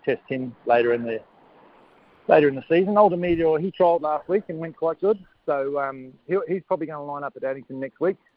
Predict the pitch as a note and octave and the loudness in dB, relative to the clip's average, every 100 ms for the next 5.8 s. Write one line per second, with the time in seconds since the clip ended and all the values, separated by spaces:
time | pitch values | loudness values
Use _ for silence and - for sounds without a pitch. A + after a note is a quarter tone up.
0 | _ _ - A#2+ A#2 A#2 A#2 A2+ A2+ A#2+ | _ _ -12 -10 -6 -8 -8 -12 -10 -4
1 | A#2+ B2+ - _ _ C3 A#2+ C3 A#2+ - | -4 -4 -10 _ _ 2 2 0 -4 2
2 | B2 B2 _ C3 A2+ B2 A#2+ A2+ _ _ | 2 2 _ -4 -2 -2 -2 -4 _ _
3 | _ _ - B2 B2 C3 B2+ - A2+ G#2+ | _ _ -2 0 2 2 0 -2 -10 -2
4 | C#3+ G3 - A#2+ A#2 A#2 A#2 C#3 A#2 A#2+ | 0 0 0 2 2 2 -2 2 2 2
5 | A#2+ G#2+ A#2+ - B2 A#2+ - A2 | -4 -2 -2 0 -2 -2 -4 -8